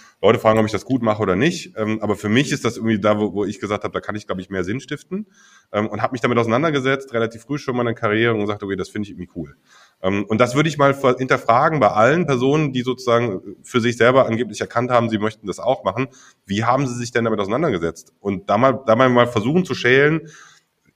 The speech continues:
wie viel kommt da von außen? Ne, wie viel ist sozusagen, "Aber der hat das und der hat das,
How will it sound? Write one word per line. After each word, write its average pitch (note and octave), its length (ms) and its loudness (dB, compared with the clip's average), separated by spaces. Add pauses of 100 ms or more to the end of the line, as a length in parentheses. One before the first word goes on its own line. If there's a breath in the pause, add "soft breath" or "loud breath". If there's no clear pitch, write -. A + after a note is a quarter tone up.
wie A#2 120 0
viel C#3 140 2
kommt C3 180 -2
da C3 60 2
von C3 140 0
außen? G2+ 400 0 (100)
Ne, A2+ 180 4
wie C3 80 4
viel C#3+ 160 4
ist B2+ 160 0
sozusagen, B2 520 2
"Aber G#2 160 4
der A2+ 200 4
hat C3 120 -2
das B2+ 200 2
und G2 180 -4
der C3+ 140 4
hat E3+ 120 0
das, F#3+ 300 -2